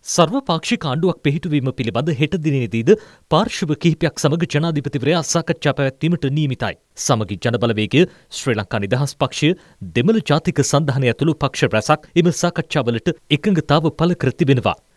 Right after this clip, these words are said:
අග්‍රාමාත්‍ය දිනේෂ් ගුණවර්ධන, ජනාධිපති ලේකම් සමන් ඒකනායක යන මහත්වරුන් ඇතුළු පිරිසක් මෙම සාකච්ඡාවට සහභාගී වුණා.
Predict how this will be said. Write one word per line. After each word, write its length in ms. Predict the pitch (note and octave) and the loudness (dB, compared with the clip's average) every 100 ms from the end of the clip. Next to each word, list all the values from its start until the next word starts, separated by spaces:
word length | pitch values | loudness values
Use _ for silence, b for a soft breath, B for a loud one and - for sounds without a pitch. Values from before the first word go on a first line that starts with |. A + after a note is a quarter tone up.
| _ | _
අග්‍රාමාත්‍ය 480 | A2 G#2 F#2+ F#2+ C#3+ | -4 -2 -2 -2 -4
දිනේෂ් 340 | A#2 A2+ G#2+ | -2 -2 -4
ගුණවර්ධන, 480 | - B2+ A2+ G#2 B2+ G3+ B | -2 0 0 2 2 2 B
ජනාධිපති 640 | A2+ E3 G3+ C#3+ C3+ A#2+ | 0 2 2 0 0 -2
ලේකම් 320 | G2 G2 C3 | -2 0 -2
සමන් 320 | D#3 D3 B2 B2 | 0 0 0 -2
ඒකනායක 480 | - D#3+ D#3+ C3 A#2 | -2 0 0 -2 -2
යන 120 | A2+ E2+ | -2 -2
මහත්වරුන් 580 | F#2+ C3+ - C#3+ B2+ | -4 -6 -4 -2 -2
ඇතුළු 220 | A#2 A2+ A2 | -2 -4 -4
පිරිසක් 400 | A2+ A2 D3 - | -4 0 0 0
මෙම 220 | F3 F#3+ F#3 | 2 2 2
සාකච්ඡාවට 680 | - F#3 F3 - D3+ F3 C#3+ | -2 -4 -4 -2 -2 0 -4
සහභාගී 600 | - C#3+ B2 A#2 - A2 | -2 -2 -2 -6 -6 -6
වුණා. 220 | A2 | -6